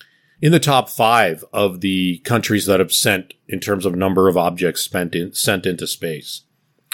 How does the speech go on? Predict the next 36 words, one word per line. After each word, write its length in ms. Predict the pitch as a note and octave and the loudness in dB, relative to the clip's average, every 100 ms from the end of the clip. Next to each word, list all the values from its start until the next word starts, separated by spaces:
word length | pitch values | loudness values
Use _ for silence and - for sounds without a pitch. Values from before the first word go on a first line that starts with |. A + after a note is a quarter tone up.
| - | -2
Uh, 180 | G#2+ G#2+ | -2 0
another 420 | A2+ A3 B3+ E3 _ _ _ | 2 2 2 0 _ _ _
powerhouse 680 | C3 A#2+ A2 G2+ G2+ G#2 G#2+ | 0 2 2 2 0 0 -2
in 80 | |
space 480 | G2+ - G#2+ G2 A2 | -6 -4 0 0 0
of 140 | F#2 - | -6 -4
sorts 340 | G#2+ G#2+ C3+ | 0 0 0
is 200 | G#2 - _ | -8 -10 _
Canada, 480 | - D3+ G#3+ F2 E2+ | -4 -2 0 -2 -4
and 120 | F#2+ | -6
we 100 | G2 | -2
don't 160 | A2+ A2 | -2 0
really 360 | B2 A2 G2 - _ _ _ | 2 2 0 -6 _ _ _
think 260 | - D3+ C#3+ | -2 0 4
about 280 | G#2+ F2+ F2 | 2 2 2
it, 160 | G2+ | 0
but 200 | - A2 | 0 0
the 160 | A2+ G#2+ | 0 -2
Canadian 480 | - A#2 D#3 F3 B2+ | 0 2 2 2 0
Space 420 | - A2 C3+ - | 0 0 0 2
Agency 800 | A2 G2 F#2+ F2+ - F#2+ F#2 - _ _ _ | 2 2 -4 -6 -4 -4 -4 -8 _ _ _
was 220 | A#2 A2 | 2 2
one 160 | A2 B2 | 0 2
of 80 | |
the 80 | A2 | 0
first 320 | - C3 B2 | 0 0 0
countries 340 | - A#2+ A#2+ A2 | 0 0 0 0
in 80 | G#2 | 0
the 60 | |
world 460 | F#2+ A2 B2+ F#2+ - | 2 4 6 4 -2
to 180 | - F#2+ | -4 -2
launch 280 | G2 F#2+ | -2 -4
a 40 | - | -2
satellite 420 | A2 G2 F#2 F#2+ | 0 2 4 4
into 220 | F2+ F2 | 2 -2
space. 720 | D#2+ - A2 F#2+ - - - | -8 -2 0 0 0 -6 -8